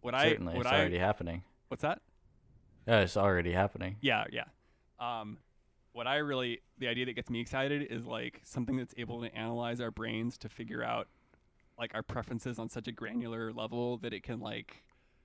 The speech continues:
Speaker 1: you know, create, like, the perfect piece of art for you specifically that no one else has heard. And it's not, like, some weird midi, like, rendering. It's, like, literally, like, you know, <laughs>
Speaker 2: Uh-huh.
Speaker 1: vocals and, like, you know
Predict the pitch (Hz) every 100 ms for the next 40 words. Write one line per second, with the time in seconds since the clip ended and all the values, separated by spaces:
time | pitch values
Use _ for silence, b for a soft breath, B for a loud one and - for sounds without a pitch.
0 | _ _ _ - 113 107 107 - _ _
1 | _ _ _ _ _ _ _ _ _ -
2 | 139 123 110 - - 139 120 120 - 120
3 | 113 117 92 107 - _ _ _ _ -
4 | 113 110 107 104 98 - 123 - 110 110
5 | 113 110 - 107 117 110 107 107 117 123
6 | 113 113 82 _ _ _ 120 117 - 110
7 | 110 - 117 110 131 123 117 113 123 113
8 | 113 110 107 117 113 117 117 - 120 110
9 | 107 120 117 113 117 120 113 - 107 110
10 | 107 - - - - - - - _ _
11 | _ 359 B B - 98 101 - 135 147
12 | 127 120 120 117 110 104 123 110 107